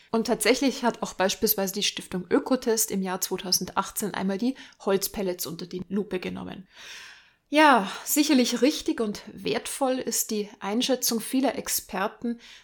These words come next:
dass ein Großteil des Holzes eigentlich viel zu wertvoll ist, um verbrannt zu werden.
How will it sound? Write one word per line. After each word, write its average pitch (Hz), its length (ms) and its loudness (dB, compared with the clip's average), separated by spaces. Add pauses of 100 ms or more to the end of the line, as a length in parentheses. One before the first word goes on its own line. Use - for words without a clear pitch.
dass 208 240 -2
ein 190 260 -4
Großteil 254 640 0
des 254 220 0
Holzes 226 440 -2
eigentlich 208 720 -6 (340)
viel 262 340 0
zu 220 260 2
wertvoll 190 500 -4
ist, 190 220 -4
um 196 80 -6
verbrannt 180 420 -6
zu 180 160 0
werden. 170 380 -10